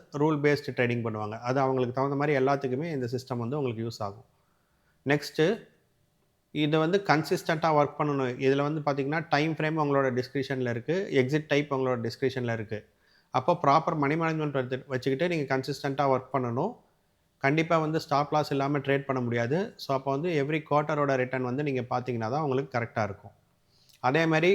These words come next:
ப்ராப்பரா மணி மேனேஜ்மெண்ட் பண்ணுங்க. எப்பயுமே கேபிட்டல் வந்து டபுளா வச்சுக்கோங்க. நார்மலா வந்து, ஆ, பிரீமியம் பார்த்தீங்கன்னாக்கா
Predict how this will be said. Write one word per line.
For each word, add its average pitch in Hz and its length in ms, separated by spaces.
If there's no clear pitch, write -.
ப்ராப்பரா 156 460
மணி 143 160
மேனேஜ்மெண்ட் 143 400
பண்ணுங்க. 120 240
எப்பயுமே 165 360
கேபிட்டல் 156 420
வந்து 160 160
டபுளா 143 280
வச்சுக்கோங்க. 110 360
நார்மலா 151 340
வந்து, 151 200
ஆ, 131 80
பிரீமியம் 160 400
பார்த்தீங்கன்னாக்கா 139 540